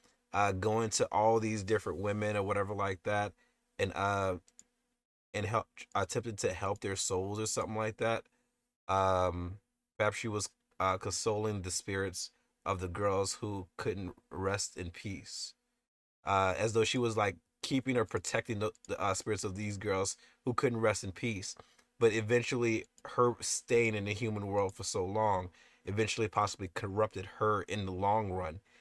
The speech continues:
and caused her own personal, like, torture or h-, her own personal corruption. 'Cause they said that originally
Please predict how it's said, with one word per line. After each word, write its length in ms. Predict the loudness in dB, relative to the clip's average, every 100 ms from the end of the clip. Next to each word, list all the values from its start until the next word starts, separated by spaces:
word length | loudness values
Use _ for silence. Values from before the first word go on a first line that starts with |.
| _ -8
and 140 | -6
caused 380 | 2 4 4 2
her 140 | 0 2
own 300 | 2 2 0
personal, 500 | 0 0 0 -2 -4
like, 360 | 0 -2 -2 -12 _ _ -10
torture 640 | -2 2 2 2 -2 -2
or 220 | -2 -2 -4
h-, 80 | -10 -6
her 180 | -4 -2
own 160 | -2
personal 380 | -2 -4 -4 -6
corruption. 640 | -6 0 0 0 -6 -12 -12 -20 -20 -20 _
'Cause 140 | 0 4
they 100 | 4
said 240 | 4 6
that 180 | 6 6 4
originally 640 | 8 8 8 4 4 2